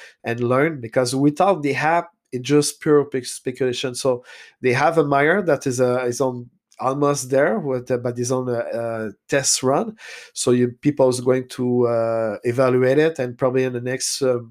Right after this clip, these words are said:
next month or next two months, that we have a major upgrade that everyone will be able to access this, uh, the app. But for now, uh, you need to have a mailing, uh, waiting list and to try the Mayar. But I'm not aware of any other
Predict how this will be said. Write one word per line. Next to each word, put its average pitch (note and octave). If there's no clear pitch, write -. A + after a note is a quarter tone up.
next B2+
month C3
or A#2+
next B2
two C3
months, C3
that A#2+
we A#2
have A#2+
a A#2+
major B2
upgrade C3
that B2
everyone C3
will B2
be B2
able B2
to -
access C3
this, B2+
uh, A#2+
the B2+
app. A3
But B2+
for D#3
now, F3+
uh, C3
you B2+
need C#3
to C3
have C3
a B2
mailing, C3+
uh, A#2+
waiting D3
list D#3+
and B2
to C3
try C#3+
the C3
Mayar. B2
But C3
I'm B2
not D#3+
aware D3+
of B2
any C#3+
other C3